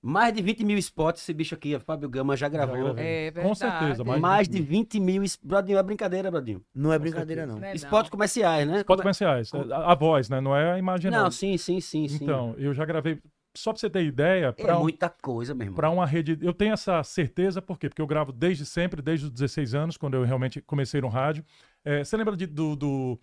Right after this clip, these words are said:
Speaker 2: da loja chamada, eu não sei, acho que não existe mais, Todos Deda?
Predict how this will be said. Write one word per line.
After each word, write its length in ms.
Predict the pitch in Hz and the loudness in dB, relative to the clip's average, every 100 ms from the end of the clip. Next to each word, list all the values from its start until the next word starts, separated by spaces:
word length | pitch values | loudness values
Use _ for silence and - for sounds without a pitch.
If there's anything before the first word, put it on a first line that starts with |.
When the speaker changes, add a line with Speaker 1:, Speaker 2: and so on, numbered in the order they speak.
| _ _ - | _ _ -4
Speaker 2:
da 100 | 135 | 0
loja 300 | 135 135 135 | 2 2 0
chamada, 680 | - 131 127 123 123 117 113 _ _ - | -4 -2 -2 0 0 -2 -6 _ _ -10
eu 80 | |
não 80 | 165 | -8
sei, 160 | 180 - | -4 -4
acho 100 | 185 | -2
que 80 | 226 | -2
não 60 | |
existe 240 | 220 233 175 | -2 0 0
mais, 200 | 127 - | 0 -2
Todos 500 | - 190 196 170 107 | 2 4 4 -2 -2
Deda? 440 | 123 147 127 110 | 2 2 2 -4